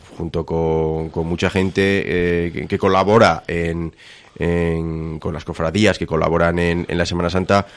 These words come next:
pues como tú bien decías, hemos hecho una, una exposición en el claustro de la catedral, una exposición muy bonita, eh, pues bueno,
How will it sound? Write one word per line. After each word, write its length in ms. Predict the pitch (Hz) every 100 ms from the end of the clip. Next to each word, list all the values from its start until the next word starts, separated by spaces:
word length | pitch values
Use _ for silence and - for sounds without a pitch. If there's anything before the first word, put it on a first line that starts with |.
| -
pues 160 | 85
como 220 | 82 85 85
tú 100 | 90
bien 180 | 87
decías, 400 | 90 87 92 90 87
hemos 180 | 80 78
hecho 260 | - 85
una, 340 | 82 85 85 80 - -
una 100 | 95
exposición 500 | 90 90 80 104 120
en 100 | 107
el 120 | 90
claustro 400 | 82 90 90 90
de 80 | 87
la 80 | 85
catedral, 380 | 87 85 90 123
una 100 | 92
exposición 380 | 85 85 85 90
muy 160 | 92
bonita, 500 | 87 85 98 120 139 - - - -
eh, 340 | - 85 82 80
pues 140 | 82 82
bueno, 260 | 87 -